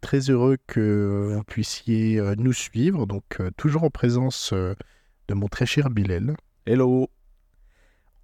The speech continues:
Speaker 1: On va attaquer sur le chapitre douze, donc sur la version papier,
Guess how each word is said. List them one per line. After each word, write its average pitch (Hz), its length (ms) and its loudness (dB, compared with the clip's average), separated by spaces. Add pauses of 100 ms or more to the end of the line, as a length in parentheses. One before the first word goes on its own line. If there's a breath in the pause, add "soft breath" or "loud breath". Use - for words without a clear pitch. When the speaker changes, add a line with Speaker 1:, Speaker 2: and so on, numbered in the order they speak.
(100)
Speaker 1:
On 135 400 2
va 131 120 4
attaquer 160 380 0
sur 117 220 0
le 107 240 4
chapitre - 640 0
douze, 139 300 2
donc 110 160 -2
sur - 120 -4
la 110 100 2
version 113 300 -2
papier, 135 540 0